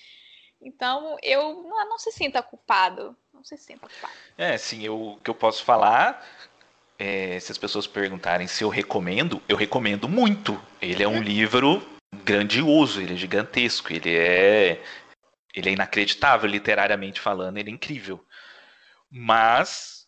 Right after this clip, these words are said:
Speaker 2: ó, talvez você não goste, porque ele é difícil.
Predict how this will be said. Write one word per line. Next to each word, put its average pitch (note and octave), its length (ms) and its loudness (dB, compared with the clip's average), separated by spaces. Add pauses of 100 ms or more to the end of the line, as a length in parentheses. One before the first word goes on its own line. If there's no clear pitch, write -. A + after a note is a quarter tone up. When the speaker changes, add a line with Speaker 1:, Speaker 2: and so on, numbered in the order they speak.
(160)
Speaker 2:
ó, G2+ 360 -2 (580)
talvez G2+ 500 -10
você A#2 400 -10
não G3+ 160 -6
goste, E3+ 600 2 (480)
porque G2+ 240 -14
ele G2 80 -4
é - 40 -8
difícil. - 540 -8